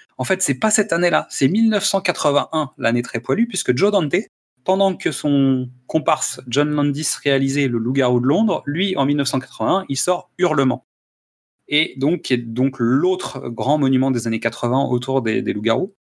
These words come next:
Ensuite, euh, bah, on le connaît surtout pour Gremlins, quand même. Il a fait aussi Explorers, Les Banlieusards,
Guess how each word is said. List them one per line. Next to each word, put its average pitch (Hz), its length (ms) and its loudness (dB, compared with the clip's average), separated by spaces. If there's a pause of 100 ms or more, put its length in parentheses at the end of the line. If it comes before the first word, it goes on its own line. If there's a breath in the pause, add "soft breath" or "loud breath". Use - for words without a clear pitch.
(120)
Ensuite, - 680 -2
euh, 113 280 4
bah, 110 120 2
on 113 40 4
le 120 60 0
connaît 139 220 2
surtout - 280 -6
pour 117 160 -2
Gremlins, 135 280 2 (420)
quand 104 120 -2
même. 127 240 -4 (440)
Il 123 140 2
a 127 80 2
fait 127 140 -2
aussi 127 340 0
Explorers, 127 840 0 (200)
Les 139 180 2
Banlieusards, 147 640 0